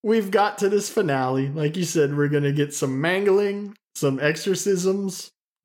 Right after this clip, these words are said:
some really shitty C G I beasts. So why don't we get into it and talk about this finale of The Mangler?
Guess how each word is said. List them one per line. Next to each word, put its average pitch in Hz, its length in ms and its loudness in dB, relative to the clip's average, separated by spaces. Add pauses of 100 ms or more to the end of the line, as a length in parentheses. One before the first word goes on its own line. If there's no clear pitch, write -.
(160)
some 131 240 -2
really 175 300 2
shitty 185 360 0
C 190 220 -2
G 175 240 2
I 185 140 4
beasts. 185 720 -2 (420)
So 135 160 0
why 156 160 2
don't 180 140 0
we 170 420 0 (160)
get 139 220 2
into 147 400 0
it 151 260 0 (460)
and 123 160 -6
talk 147 260 0
about 135 540 0 (320)
this 135 180 -2
finale 131 540 0
of 131 120 0
The 143 100 2
Mangler? 127 640 -6